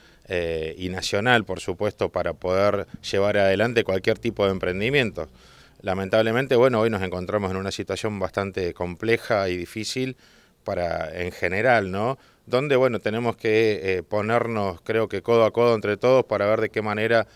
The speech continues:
generamos posibilidades de nuevos emprendimientos, generamos... Eh, que se unan para poder desarrollarlos.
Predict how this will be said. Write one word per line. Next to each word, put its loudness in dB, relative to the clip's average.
generamos 2
posibilidades 2
de 0
nuevos 2
emprendimientos, 0
generamos... 0
Eh, 4
que 4
se 2
unan 8
para 2
poder 6
desarrollarlos. 4